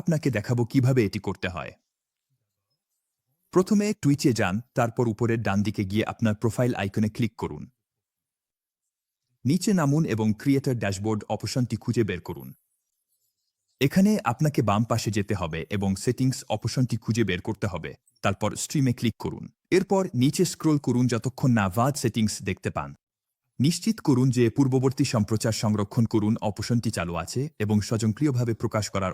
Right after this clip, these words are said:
অপশনটিও বেছে নিন। এটি চালু হয়ে গেলে স্ট্রিমের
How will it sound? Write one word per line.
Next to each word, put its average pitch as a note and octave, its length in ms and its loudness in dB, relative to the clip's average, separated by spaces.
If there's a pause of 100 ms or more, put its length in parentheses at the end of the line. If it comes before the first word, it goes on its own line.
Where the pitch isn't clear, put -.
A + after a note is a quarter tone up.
অপশনটিও G#2+ 480 0
বেছে F2+ 260 -4
নিন। D#2 200 -8 (1800)
এটি D3+ 180 2
চালু D#3 260 2
হয়ে B2+ 280 6
গেলে F2 160 -2 (200)
স্ট্রিমের E3 460 -2